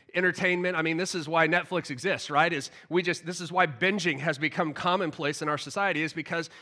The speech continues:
we want, we have a legitimate appetite for something to, to, to fill the void in our hearts, you know? And, and so we turn to these things, and they're good things, but we overindulge them.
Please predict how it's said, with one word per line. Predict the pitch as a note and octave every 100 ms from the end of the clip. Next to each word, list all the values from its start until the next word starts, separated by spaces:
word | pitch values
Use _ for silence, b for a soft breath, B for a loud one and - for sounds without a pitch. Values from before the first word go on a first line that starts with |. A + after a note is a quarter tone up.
| B D#3
we | F3+
want, | E3 G#3 G#3+ - -
we | F3
have | G#3
a |
legitimate | F#3+ D#3 G3 F#3+ E3+
appetite | F3 G#3 F3+ E3+ D#3+ G3+ B B
for | - D#3 C#3+ B
something | - A3 A3 G#3 F3+
to, | F3+ F3
to, | F3 D3
to | - D#3+
fill | - A3 A#3 A3+
the | E3+
void | D3 A#2+ E3+ F3+ E3+ B2+
in | C3+ C#3
our | C3+ A#2
hearts, | - C3 G2+ - C3+
you |
know? | C3+ D3+
And, | E3+ D3+
and | D#3 D#3
so |
we | E3+
turn | E3 - A#3+
to | A3
these | F3 F3
things, | E3+ D3+
and | E3+ E3+ B B
they're | F#3 G3+
good | C4 -
things, | C#4+ A3+
but | G3+ E3+
we | F#3+
overindulge | F3 F3 F3 G3 F#3+ D#3 B2+ D3 E3 D3+
them. | - D2+